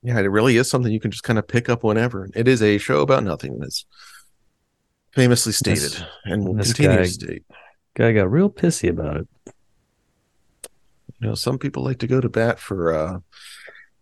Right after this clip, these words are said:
Speaker 1: celebrities that they don't know and will never know they exist after they die and inhabit a pauper's grave. So, oh well.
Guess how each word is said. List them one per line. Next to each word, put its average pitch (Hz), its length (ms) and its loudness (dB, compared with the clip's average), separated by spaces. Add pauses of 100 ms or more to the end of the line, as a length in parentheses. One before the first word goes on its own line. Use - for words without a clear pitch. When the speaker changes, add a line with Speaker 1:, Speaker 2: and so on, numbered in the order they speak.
(120)
Speaker 1:
celebrities 165 580 4
that 139 140 2
they 117 160 4
don't 139 360 4
know 120 420 4 (720)
and 127 160 4
will 123 80 6
never 131 240 6
know 123 120 8
they 113 160 0
exist 104 520 -2 (1200)
after 120 220 -2
they 101 100 6
die 104 360 4
and 92 260 -6 (340)
inhabit 104 400 -2
a 87 60 -6
pauper's 92 480 -2
grave. 60 340 -8 (300)
So, - 300 -12 (920)
oh 220 140 2
well. 139 260 4